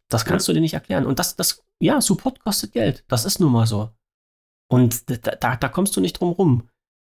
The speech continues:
Speaker 1: Aber nur so kannst du dir dann die Kunden irgendwie noch letztendlich wegfangen und die beruhigen, wenn du dann zumindestens,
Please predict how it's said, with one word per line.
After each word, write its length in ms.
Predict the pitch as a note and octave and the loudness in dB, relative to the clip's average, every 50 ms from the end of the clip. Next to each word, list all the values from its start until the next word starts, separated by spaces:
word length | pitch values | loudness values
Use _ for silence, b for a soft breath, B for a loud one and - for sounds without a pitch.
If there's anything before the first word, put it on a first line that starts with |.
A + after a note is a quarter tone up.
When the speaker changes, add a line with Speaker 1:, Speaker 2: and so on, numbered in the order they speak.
| _ _ - | _ _ 0
Speaker 1:
Aber 220 | C#3 B2+ - - | 2 4 4 6
nur 200 | C3 C3 D#3+ D3 | 6 6 6 6
so 180 | A2+ - F#3 F#3+ | 4 4 2 0
kannst 280 | - F3+ D3+ E3 - | 0 -2 -2 0 0
du 60 | - C3+ | 0 0
dir 160 | C3 C#3+ C#3 | 0 0 0
dann 200 | B2 B2+ A#2+ G#2+ | 2 2 2 0
die 100 | - A2+ | 0 -4
Kunden 400 | - - G#3+ A#3+ A#3+ - D3 B2 | 0 4 6 6 6 6 4 2
irgendwie 480 | - - D3 F3+ F3 E3 C3+ D3 D#3+ D#3 | 2 4 2 4 4 2 2 2 2 2
noch 220 | D3+ C#3+ C3+ - | 2 0 0 0
letztendlich 520 | B2+ A#2+ A#2 - - C#3 C#3 - A2+ G#2+ G#2 | -2 -2 -2 -2 -4 -4 0 0 2 2 2
wegfangen 540 | C#3+ - - - - A#2 B2 D3 E3+ E3 b b b b _ _ | 0 -4 -4 -2 0 0 2 2 2 0 b b b b _ _
und 120 | - B2 A#2+ | 2 2 4
die 60 | C3 | 4
beruhigen, 600 | A#2+ B2 A#2 A#2+ C3+ F#3+ G#3 F#3+ D#3 E3+ F3 E3 | 2 2 2 4 4 4 4 4 4 2 2 4
wenn 120 | B2+ C3 C3+ | 2 2 2
du 80 | C3 B2 | 2 0
dann 200 | B2 C3 B2+ A#2+ | 0 0 0 0
zumindestens, 680 | - B2+ B2+ C#3 D3 E3 - - D#3 C3 A#2 - | 0 2 2 2 2 2 2 2 2 2 0 0